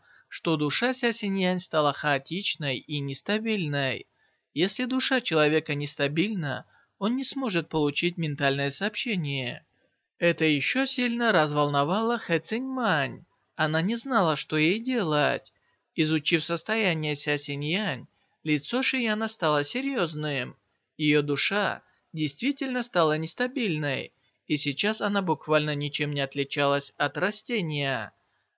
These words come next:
Она никогда не сможет проснуться. «Господин Мо, взгляните!» Шиян посмотрел на Мо Дуанхуна и сказал: «Я не хочу, чтобы с ней случилось что-то плохое». Мо Дуанхун кивнул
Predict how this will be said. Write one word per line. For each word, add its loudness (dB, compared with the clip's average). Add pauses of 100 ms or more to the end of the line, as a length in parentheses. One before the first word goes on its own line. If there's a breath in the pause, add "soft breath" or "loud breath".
(120)
Она 0
никогда -2
не -2
сможет -2
проснуться. 0 (500)
«Господин 6
Мо, 4
взгляните!» 0 (600)
Шиян 2
посмотрел 0
на 2
Мо 0
Дуанхуна -2
и -2
сказал: 0 (400)
«Я 6
не 2
хочу, 2
чтобы 0
с -6
ней 2
случилось 4
что-то 4
плохое». 2 (640 soft breath)
Мо 4
Дуанхун -2
кивнул -4